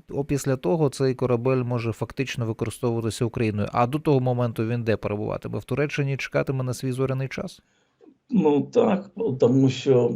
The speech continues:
Speaker 2: е, так само, як з тральщиками британськими. У нас, е, також ми купили два тральщика в Великій Британії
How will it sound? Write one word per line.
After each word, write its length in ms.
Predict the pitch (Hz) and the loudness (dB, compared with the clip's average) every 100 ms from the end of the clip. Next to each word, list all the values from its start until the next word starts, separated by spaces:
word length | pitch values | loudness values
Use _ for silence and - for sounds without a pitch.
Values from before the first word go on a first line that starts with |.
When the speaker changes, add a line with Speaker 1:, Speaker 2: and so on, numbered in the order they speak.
| - | 0
Speaker 2:
е, 500 | 123 120 117 117 - | 2 4 4 2 0
так 220 | 151 139 | 2 2
само, 320 | - 143 139 151 | 0 2 2 4
як 300 | 143 123 - | 4 2 0
з 80 | |
тральщиками 680 | - 131 135 135 101 113 104 | -4 0 0 -2 -6 -4 0
британськими. 800 | 98 101 98 101 85 92 - 98 | 0 0 0 -2 -4 -6 -6 0
У 100 | 95 | 2
нас, 380 | 113 110 107 - _ _ - _ - | 2 0 -2 -10 _ _ -20 _ -4
е, 200 | 110 107 | 0 0
також 460 | - - 113 120 113 | 0 2 4 4 4
ми 120 | 104 | 2
купили 460 | 117 98 117 113 | 0 2 4 4
два 240 | 107 113 104 | 4 2 2
тральщика 600 | 110 120 117 - - 101 | 2 0 0 -4 -4 -2
в 140 | 101 | 0
Великій 360 | 95 104 98 110 | 0 -2 0 2
Британії 840 | 98 101 101 127 131 123 113 104 | 2 2 2 2 4 4 2 -2